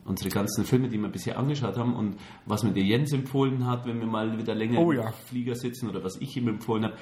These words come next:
Speaker 1: gibt's auch eine mega geile Geschichte zu erzählen. Wirklich, wirklich sehr, sehr lustig. Sehr, sehr lustig. Aber
Speaker 2: Ich hab auch gelacht übrigens.
Speaker 1: Du hast auch über was?
Speaker 2: Über die Geschichte, weil du gesagt hast, die ist echt lustig. Ich hab sehr gelacht.
Speaker 1: Ich hab sie doch noch gar nicht erzählt.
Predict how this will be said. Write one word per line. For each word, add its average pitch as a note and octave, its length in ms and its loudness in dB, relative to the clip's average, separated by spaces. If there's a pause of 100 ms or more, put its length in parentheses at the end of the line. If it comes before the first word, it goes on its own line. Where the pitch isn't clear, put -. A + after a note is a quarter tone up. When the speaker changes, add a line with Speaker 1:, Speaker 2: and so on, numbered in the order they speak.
(140)
Speaker 1:
gibt's A#2+ 180 0
auch F#2+ 200 -6
eine G#2 120 -2
mega G2+ 320 2
geile F2+ 300 -2
Geschichte - 420 -10
zu - 160 -10
erzählen. - 420 -6 (280)
Wirklich, G2 340 0
wirklich A2+ 300 -2
sehr, G#2 140 -2
sehr F#2+ 160 -8
lustig. - 380 -10 (300)
Sehr, - 200 0
sehr G2 120 -4
lustig. E2+ 280 -12 (480)
Aber A2+ 440 2
Speaker 2:
Ich E3+ 100 -4
hab - 120 -2
auch A#2+ 140 0
gelacht G#2+ 260 -4
übrigens. G#2 440 -10 (920)
Speaker 1:
Du B2 100 2
hast A2+ 120 -2
auch A#2+ 180 -2
über F#2 220 -2
was? - 280 -10 (120)
Speaker 2:
Über B2+ 160 4
die A2+ 100 2
Geschichte, A#2+ 480 0
weil B2 80 2
du A#2+ 80 4
gesagt A#2 260 2
hast, G#2+ 140 -4
die G#2+ 60 -4
ist - 80 -8
echt - 180 -6
lustig. - 420 -4 (300)
Ich - 120 0
hab D#3+ 120 2
sehr F#3 200 4
gelacht. G#2 400 -4 (800)
Speaker 1:
Ich A2+ 100 2
hab G#2+ 100 2
sie G#2+ 100 0
doch F#2 100 0
noch F#2+ 160 -4
gar F#2 100 2
nicht F2 140 4
erzählt. G2+ 320 2